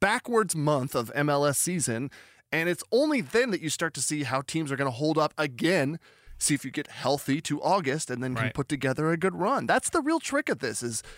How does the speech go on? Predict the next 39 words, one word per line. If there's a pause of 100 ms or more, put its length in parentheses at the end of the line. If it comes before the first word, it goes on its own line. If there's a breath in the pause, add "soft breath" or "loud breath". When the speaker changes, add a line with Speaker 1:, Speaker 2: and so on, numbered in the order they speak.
(160 loud breath)
Speaker 1:
you
pick
up
some
points
where
you
can
right
here,
and
then
you
stay
healthy
in
the
summer
so
that
way
you
can
finish
strong. (340 soft breath)
And
if
you
can
get
those
things
together
without
murdering
the
coach,
then,
like,